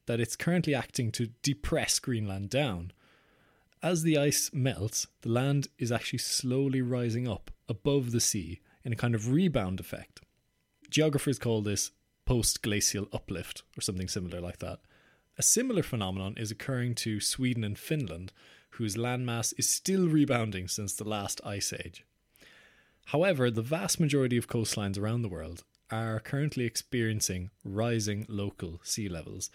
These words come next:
and will continue to see this. The nations are seeing the most significant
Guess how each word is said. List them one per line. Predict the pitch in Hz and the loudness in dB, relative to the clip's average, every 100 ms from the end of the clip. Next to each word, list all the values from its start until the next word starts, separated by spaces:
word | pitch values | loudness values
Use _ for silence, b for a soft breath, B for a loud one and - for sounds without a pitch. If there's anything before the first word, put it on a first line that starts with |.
| B B - | B B -8
and | 104 | -6
will | |
continue | - 107 - 170 135 | -4 -2 2 2 4
to | |
see | 113 127 | 4 2
this. | 95 85 - - _ b b _ _ - | 0 -6 -10 -12 _ b b _ _ -2
The | 113 | 2
nations | 156 - 151 131 | 2 2 0 0
are | 127 | 0
seeing | - 131 120 | 0 -2 0
the | |
most | 120 147 175 - | 0 0 0 0
significant | 139 123 - 101 98 | 0 0 -2 -6 -6